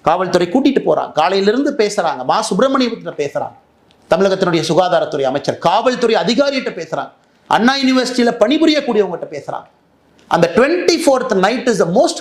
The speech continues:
crucial night. காரணம், எவிடன்ஸ் அளிக்கப்படுது. அப்ப காவல்துறை எஸ் ஐ டி அதிகாரிகள்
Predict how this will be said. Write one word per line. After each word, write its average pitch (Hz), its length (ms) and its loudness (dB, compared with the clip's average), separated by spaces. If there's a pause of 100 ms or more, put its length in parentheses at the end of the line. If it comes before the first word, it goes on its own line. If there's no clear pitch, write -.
crucial 180 400 -2
night. 131 380 -8
காரணம், 175 580 -2 (480)
எவிடன்ஸ் 180 640 2
அளிக்கப்படுது. 151 560 -2 (760)
அப்ப 151 200 0
காவல்துறை 185 580 0
எஸ் 139 180 0
ஐ 170 100 0
டி 160 100 -2
அதிகாரிகள் 127 640 -4